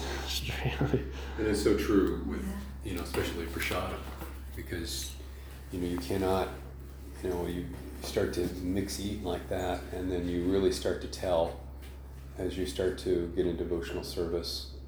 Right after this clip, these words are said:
Speaker 1: you start to tell the difference between, it was kind of funny, I mean, I went out to dinner over at Loving Spoonfuls even, and here's a vegan place, I mean, they're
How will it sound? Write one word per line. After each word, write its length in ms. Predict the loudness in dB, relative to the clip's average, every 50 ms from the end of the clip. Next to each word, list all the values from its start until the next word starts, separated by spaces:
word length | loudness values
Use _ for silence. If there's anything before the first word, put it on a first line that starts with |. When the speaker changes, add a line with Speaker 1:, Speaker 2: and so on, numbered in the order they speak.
| -12 -12 -12 -10 -10 -10 -10 -6 -4
Speaker 1:
you 80 | -4
start 260 | -2 0 0 0 0 -2
to 80 | -2
tell 180 | 2 2 4 4
the 100 | 4 2
difference 680 | 0 -2 -4 -4 -4 -6 -4 -4 -2 -2 -4 -4 -8 -10 -10 -12 -12 -12 -12 -12 -12 -12 -12 -10 -10 -8
between, 500 | -8 -4 -2 0 2 2 2 0 -2 -4 -8 -10 -12 -12 -6 -2 0
it 120 | 2 2
was 140 | 2 2 4
kind 140 | 4 4 4
of 80 | 4
funny, 300 | 4 6 6 6 6 6
I 60 | 6
mean, 160 | 4 4 4 6
I 80 | 6
went 180 | 8 8 8 10
out 240 | 8 8 8 6 2 -4 -8 -10 -10 -10 -8 -6
to 80 | -4 -2
dinner 520 | 0 2 4 6 6 8 8 8 6 6 2 -4 -6 -2 0
over 260 | 2 4 4 4 4
at 60 | 4
Loving 220 | 6 6 6 6 4
Spoonfuls 560 | 4 6 6 6 6 6 6 4 2 2 2
even, 280 | -2 -4 -4 -6 -8 -8 -10 -10 -10 -8 -6
and 100 | -2 0
here's 200 | 2 4 4 4
a 60 | 2
vegan 420 | 2 0 -2 -4 -2 0 0 0 0
place, 460 | 0 0 0 0 0 0 -2 -2 -2
I 40 | -2 0
mean, 200 | 0 0 0 0
they're 240 | -2 0 0 0